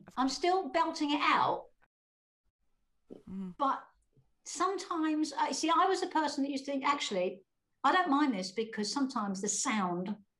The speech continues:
Speaker 2: on, on a show, and the B B C used to be really not so good with sound sometimes. Now,
Speaker 1: Mm.
Speaker 2: sometimes the sound is bloody, oh, excuse me,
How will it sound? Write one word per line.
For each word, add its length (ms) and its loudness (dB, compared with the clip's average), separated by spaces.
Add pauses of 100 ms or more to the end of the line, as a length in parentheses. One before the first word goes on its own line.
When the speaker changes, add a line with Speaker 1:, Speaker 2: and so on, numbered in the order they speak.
(140)
Speaker 2:
on, 260 2
on 220 4
a 40 0
show, 360 2 (220)
and 120 2
the 40 0
B 200 4
B 100 2
C 180 0
used 280 -2
to 60 -6
be 260 -4 (520)
really 300 -6 (220)
not 320 -2
so 160 2
good 180 2
with 140 2
sound 300 0
sometimes. 560 -2
Now, 120 2
Speaker 1:
Mm. 40 2
Speaker 2:
sometimes 440 4
the 160 0
sound 180 2
is 160 -4 (120)
bloody, 360 -2
oh, 140 2
excuse 580 -2
me, 160 0